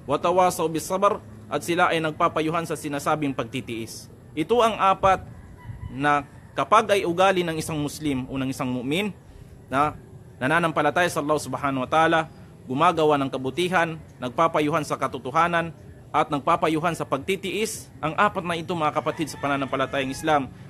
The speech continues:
Sabi ni Imam Shafi'i, rahimahullah, kung wala nang ibang sura na ipapadala ng Allah Subhanahu wa Ta'ala,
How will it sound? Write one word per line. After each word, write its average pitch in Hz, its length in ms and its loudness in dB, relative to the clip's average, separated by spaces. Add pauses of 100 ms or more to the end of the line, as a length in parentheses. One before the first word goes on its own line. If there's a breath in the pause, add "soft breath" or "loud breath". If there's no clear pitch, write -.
(120)
Sabi 190 320 4
ni 175 160 -4
Imam 160 160 0
Shafi'i, 170 640 0 (240)
rahimahullah, 147 800 2 (240 loud breath)
kung 143 160 0
wala 190 160 6
nang 196 160 2
ibang 175 240 0
sura 202 400 2
na 156 240 0
ipapadala 160 640 0
ng 165 100 -2
Allah 156 220 2
Subhanahu 147 480 -2
wa 120 60 -6
Ta'ala, 143 420 2